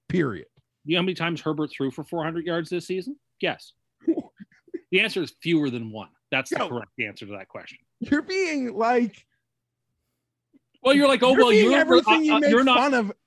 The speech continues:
Speaker 1: What?
Speaker 2: you're like, "Oh, well, you're confident and my team is good and your team is two and five." It's like, "Well, my quarterback just had a better day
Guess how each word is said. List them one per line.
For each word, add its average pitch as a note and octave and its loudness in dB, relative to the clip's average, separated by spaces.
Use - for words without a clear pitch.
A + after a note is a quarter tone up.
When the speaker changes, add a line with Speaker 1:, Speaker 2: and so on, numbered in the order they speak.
Speaker 1:
What? C#4+ -2
Speaker 2:
you're G3+ 0
like, G#3 2
"Oh, G3 2
well, F3+ 4
you're F#3 0
confident F3 0
and D3 -6
my D#3+ 2
team F3+ -4
is C#3+ -4
good D#3+ 0
and D3+ -4
your D#3 0
team E3+ -4
is D#3 -6
two E3+ -2
and D3 -8
five." F#3+ -2
It's E3 -6
like, E3 -6
"Well, G3+ 2
my A3 -2
quarterback A#3 -2
just G3+ -12
had G#3 -4
a F#3 -12
better F#3+ -2
day F#3 0